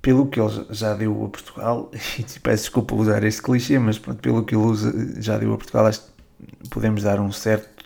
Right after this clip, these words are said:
desconto, embora não seja desculpável, obviamente, muitas da, das coisas que ele fez e muito daquilo que, eh, foi acontecendo ao longo do, do Mundial e pronto, até no próprio Manchester United.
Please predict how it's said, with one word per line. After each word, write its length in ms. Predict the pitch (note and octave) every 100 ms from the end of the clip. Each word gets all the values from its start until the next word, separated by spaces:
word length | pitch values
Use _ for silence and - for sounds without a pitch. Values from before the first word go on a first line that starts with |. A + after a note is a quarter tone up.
| -
desconto, 560 | - - A#2+ B2 B2+ - - - - -
embora 360 | G#2+ G#2 G2 G2
não 180 | G2
seja 260 | G2 G#2 G2
desculpável, 720 | G2 - G#2+ G2+ G#2 G2 G2+
obviamente, 640 | G2+ G2+ G#2 G#2 A2 - -
muitas 520 | G#2+ G#2 G#2 G2+ G#2
da, 300 | G#2 G#2 F#2 C#2 B1+
das 200 | G#2+ A2
coisas 320 | - A#2 G#2+
que 100 | -
ele 120 | B2+ B2
fez 340 | - D#3 - - - -
e 60 | -
muito 320 | A#2+ B2 -
daquilo 720 | A2 A#2+ - - C3 C3+ C3+ C3+
que, 480 | - C3+ C3 G#2+ -
eh, 800 | C#2 G2+ G2 F2 D2+ D2+ B1 - - -
foi 240 | - - A#2
acontecendo 500 | A2+ A#2+ G#2+ A#2+ A2
ao 60 |
longo 280 | G#2 A2 G2+
do, 140 | G2+ G2+
do 120 | G#2+ G#2
Mundial 560 | G2+ G#2+ C#3+ - - -
e 240 | G#2 G#2
pronto, 280 | G#2+ G2+ F#2
até 160 | G2 F#2+
no 120 | G2
próprio 320 | G2+ F#2+ G#2
Manchester 500 | G2 G2+ G#2 - G2+
United. 380 | G2 G2 G2